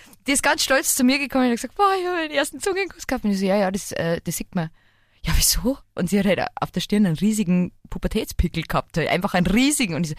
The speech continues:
„Sieht man einen Pickel? Das ist immer, wenn man seinen ersten Zungenkuss hat, kriegt man da einen Pickel. Und wenn du das erste Mal Sex hast, dann läufst du ganz gelb an,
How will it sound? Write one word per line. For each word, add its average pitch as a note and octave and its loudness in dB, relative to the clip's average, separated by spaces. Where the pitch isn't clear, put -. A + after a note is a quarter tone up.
„Sieht - -8
man G3+ 0
einen F#3+ -2
Pickel? D3+ -10
Das E3 -6
ist F#3+ -2
immer, A#3 0
wenn A3 -2
man G3+ -2
seinen F3 -4
ersten - -6
Zungenkuss C4+ -4
hat, - -20
kriegt A3 -10
man A3+ -8
da A#3 -6
einen A3+ -4
Pickel. - -2
Und - -20
wenn E3 0
du - -4
das - -4
erste - 2
Mal F#3 4
Sex - -4
hast, F#3+ -2
dann E3 -4
läufst F3 -4
du - -18
ganz - -4
gelb A#3+ -4
an, G#3 0